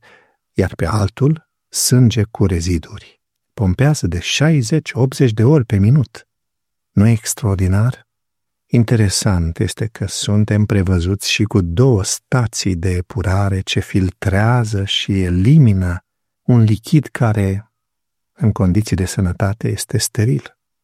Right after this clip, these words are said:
Așa de bine funcționează rinichii. Este normal să avem grijă de aceste organe vitale. Dacă nu mai lucrează, este necesară intervenția medicului.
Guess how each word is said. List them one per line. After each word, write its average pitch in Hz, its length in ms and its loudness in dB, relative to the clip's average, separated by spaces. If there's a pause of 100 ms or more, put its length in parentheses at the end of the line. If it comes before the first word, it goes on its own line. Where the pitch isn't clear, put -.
(120)
Așa - 500 0
de 90 160 0
bine 85 340 0
funcționează 90 960 0 (500)
rinichii. 87 640 -2 (800)
Este - 280 -2
normal 98 800 0
să - 180 -6
avem 87 320 -2
grijă 92 480 0
de 90 100 -6
aceste - 440 -6
organe 90 460 0
vitale. 90 640 -4 (680)
Dacă - 280 -2
nu 104 80 4
mai 113 140 4
lucrează, 113 640 0 (920)
este - 260 -4
necesară 110 520 2
intervenția 101 680 2
medicului. 110 720 -2